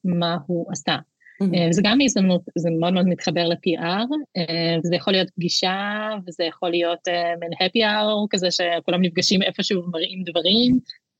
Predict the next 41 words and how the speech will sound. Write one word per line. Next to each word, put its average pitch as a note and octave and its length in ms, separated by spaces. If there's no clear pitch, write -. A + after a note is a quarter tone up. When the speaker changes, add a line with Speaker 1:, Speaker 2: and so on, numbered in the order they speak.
Speaker 1:
אה, F3 440
היה F#3+ 140
לנו G3+ 120
איזשהו F#3+ 300
ניסיון F3 420
אולי F3 280
של, E3+ 220
אה, D#3+ 120
ניוזלטר, A#3 520
של F#3 120
לשלוח, E3+ 440
"וואו, F3 200
תראו E3+ 260
מה E3 100
עשינו F3+ 260
עם E3+ 60
סרטון F3+ 380
קצר", G#3+ 420
יש G3+ 100
המון A3+ 140
המון A3+ 160
דרכים F#3+ 340
לעשות F3+ 480
את G3+ 80
זה, E3+ 140
אה, E3 440
אבל E3+ 140
באמת, F3+ 340
אה, A3+ 160
להראות F#3 520
את G#3 120
העבודה F3 540
שאנחנו F3+ 360
עושים, F#3+ 400
וזה E3 200
מאוד D#3+ 180
מאוד E3+ 160
מתחבר E3 220
למיצוב F#3 320
של D#3+ 160
הצוות. - 520